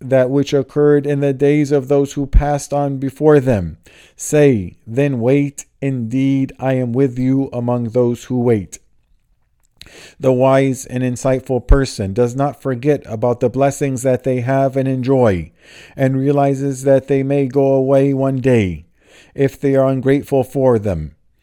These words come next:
and even if it remains for some time in spite of ungratefulness. For a wisdom known by Allah, one will necessarily leave the blessing and depart, and at that point they will wish to return to the worldly life,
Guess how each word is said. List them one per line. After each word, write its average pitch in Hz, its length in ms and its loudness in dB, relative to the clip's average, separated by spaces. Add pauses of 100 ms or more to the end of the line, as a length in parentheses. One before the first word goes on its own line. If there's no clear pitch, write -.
(300)
and 131 180 0
even 151 460 0
if 143 200 -2
it 139 140 0
remains 143 520 -2
for 143 140 -2
some 135 240 -4
time 143 540 -2
in 135 140 -6
spite 139 360 0
of 131 140 0
ungratefulness. 127 960 -2 (420)
For 139 220 2
a 131 100 2
wisdom 131 440 0
known 135 240 0
by 131 200 2
Allah, 127 600 0 (400)
one 139 320 0
will 131 160 -2
necessarily 135 800 -2
leave 131 360 -2
the 127 100 2
blessing 131 560 -2
and 135 180 -2
depart, 127 560 2 (460)
and 135 180 0
at 131 160 0
that 143 240 0
point 143 460 -2
they 131 140 0
will 127 220 0
wish 135 280 -2
to 139 100 -6
return 131 560 -2
to 135 120 -10
the 127 140 -2
worldly 127 400 0
life, 117 540 -2